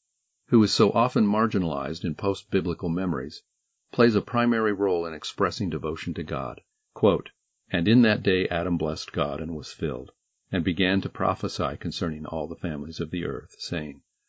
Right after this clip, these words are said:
Blessed be the name of God, for because of my transgression my eyes are opened, and in this life I shall have joy, and again in the flesh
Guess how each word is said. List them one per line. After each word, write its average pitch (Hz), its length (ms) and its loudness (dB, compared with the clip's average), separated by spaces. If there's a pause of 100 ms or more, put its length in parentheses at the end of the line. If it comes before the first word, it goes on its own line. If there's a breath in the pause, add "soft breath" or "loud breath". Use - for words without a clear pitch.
(180)
Blessed 110 320 4
be 107 120 8
the 95 120 4
name 95 200 0
of 90 140 -4
God, 71 400 -4 (220)
for 92 120 0
because 87 360 -2
of 80 80 -2
my 85 180 -4
transgression 80 760 -4
my 71 260 -8
eyes 73 260 -8
are 67 120 -4
opened, 73 360 -8 (480)
and 85 180 0
in 98 140 4
this 95 240 -2
life 85 320 -2
I 80 100 -2
shall 80 180 -4
have 82 220 -10
joy, 73 380 -6 (440)
and 87 140 -2
again 92 400 0
in 101 80 -2
the 95 80 -4
flesh - 560 -4